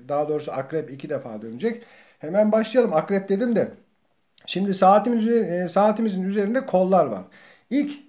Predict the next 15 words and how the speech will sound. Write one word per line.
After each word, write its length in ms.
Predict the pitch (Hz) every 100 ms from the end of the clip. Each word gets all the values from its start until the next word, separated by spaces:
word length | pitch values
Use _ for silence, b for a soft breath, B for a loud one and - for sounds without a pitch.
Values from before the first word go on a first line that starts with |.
| _
kolumuz 480 | - 160 180 262 -
kısa 320 | - - 254
bir 140 | 262 -
kol 260 | 214 208 135
var. 220 | 104 175
Biz 220 | 247 208
buna 300 | 214 269 262 b b b b b -
akrep 420 | 240 247 285 -
diyoruz, 380 | 151 110 92 -
kısa 260 | - 151 123
olan 260 | 95 95
kola. 200 | - - - _ _ _ _ 180
Ve 140 | 226
bu 180 | 262 254
akrep 420 | 269 226 247